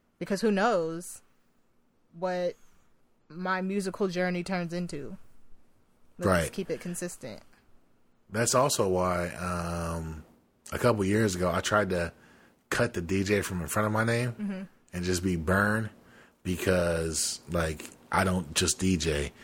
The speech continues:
Speaker 1: Mm-hmm.
Speaker 2: But I couldn't find the social media handles.
Speaker 1: Right,
Speaker 2: And plus
Speaker 1: right.
Speaker 2: people,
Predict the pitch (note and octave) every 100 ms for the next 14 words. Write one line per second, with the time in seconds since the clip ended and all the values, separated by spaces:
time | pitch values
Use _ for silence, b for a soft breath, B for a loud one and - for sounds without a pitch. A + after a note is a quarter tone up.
0 | G3+ F#3 E3+ - C3+ C#3 A2+ - - _
1 | _ _ - - - C#3 A#2 - A#2 G#2+
2 | - A2+ G2 G2 G2 F#2+ E2+ F2+ F2 D#2+
3 | D#2+ F#3+ - F#2+ D#3 D#3+ C#3 B2